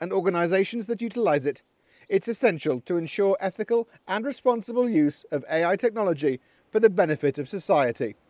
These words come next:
Well, it would say that, wouldn't it? Oh, and did I mention that we used an augmented reality app when choosing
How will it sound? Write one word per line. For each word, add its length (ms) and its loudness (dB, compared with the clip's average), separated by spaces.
Well, 360 6
it 140 2
would 240 -2
say 240 -2
that, 320 -12
wouldn't 240 -12
it? 160 -20
Oh, 240 4
and 240 -4
did 120 0
I 80 4
mention 420 -2
that 100 -2
we 80 0
used 340 0
an 160 -8
augmented 560 4
reality 520 2
app 300 -2
when 180 -2
choosing 520 0